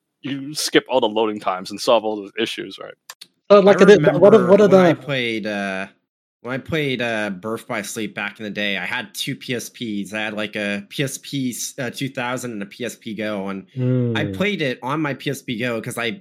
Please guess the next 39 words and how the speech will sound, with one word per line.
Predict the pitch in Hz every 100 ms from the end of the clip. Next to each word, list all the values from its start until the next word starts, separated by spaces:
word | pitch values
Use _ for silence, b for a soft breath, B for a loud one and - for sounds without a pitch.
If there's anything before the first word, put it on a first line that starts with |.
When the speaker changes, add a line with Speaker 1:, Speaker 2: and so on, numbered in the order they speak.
| -
Speaker 3:
made | 117 135 123
my, | 123 120
<laughs> | -
I | 143
made | 139 135
a |
backup | 113 139 139 156 -
of | 123
my | 117
U | 117 139
M | 113
D, | 107 117
and | 101
I | 101
was | 104
like, | 107 107 - _ _ _
"I, | 113
I, | - 117 123
I'm | 135
going | 143 143
to, | 139 139
I'm | 113 127
going | 131 139 131
to | 135 117 110 101
play | 147 120
it | 95 95
on, | 107 113 107
on | 110 110
the |
system | 107 135 - 120 107
it | 104
was | 120 104
never | 117 117 110
meant | 110 101
to |
be | 104 101
played | 117 110
on, | 87 82 _ _ _ _ _ _
digitally." | - 107 98 92